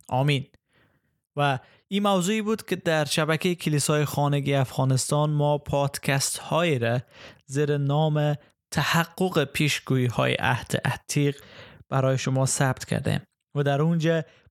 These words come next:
با جزئیات، با جزئیات صحبت کردیم. گفتیم کتاب مقدس وقتی در مورد چیزی پیشگویی می‌کنه و به خصوص بیشتر در مورد عیسی پیشگویی کرده، با جزئیات گفته.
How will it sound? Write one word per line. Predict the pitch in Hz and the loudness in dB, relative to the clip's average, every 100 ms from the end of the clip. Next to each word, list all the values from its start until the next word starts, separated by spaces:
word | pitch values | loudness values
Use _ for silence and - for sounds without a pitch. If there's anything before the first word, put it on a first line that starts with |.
| - | -2
با | 165 196 | 0 0
جزئیات، | 165 190 180 - 180 165 175 120 107 - - _ _ _ _ | 0 0 0 -2 -2 2 2 2 -2 -10 -16 _ _ _ _
با | - 139 | -2 -2
جزئیات | 135 151 147 - 165 151 147 135 | 0 0 0 -2 0 2 0 0
صحبت | - 117 - 117 - | -2 0 0 -2 -2
کردیم. | - - 123 | -2 0 0
گفتیم | 127 120 135 | 0 2 0
کتاب | - 131 147 156 | 0 0 0 0
مقدس | 151 135 139 139 143 - - - - _ | -2 0 -2 0 0 -2 -12 -20 -20 _
وقتی | 123 - | -4 0
در | 139 139 | 2 2
مورد | 135 131 127 131 | 2 0 0 -2
چیزی | - 185 165 | 0 2 2
پیشگویی | 123 113 - - | 0 -4 -2 -2
می‌کنه | 113 117 - - - - - - - 135 | 0 0 -2 -2 -6 -10 -20 -20 -6 0
و | |
به | 131 | 2
خصوص | 131 143 143 - | 2 0 -2 -2
بیشتر | 131 - 135 | -2 0 0
در | 127 | 2
مورد | 123 117 | 0 -2
عیسی | - 123 - | -2 0 0
پیشگویی | 117 123 - 120 117 | 0 0 0 -2 0
کرده، | 110 110 117 135 - _ _ _ _ | -2 0 0 0 -4 _ _ _ _
با | 143 160 | -2 0
جزئیات | 147 180 - 175 175 175 - | 0 -2 -2 -2 0 0 -4
گفته. | - 123 - 110 | -10 -8 -4 -6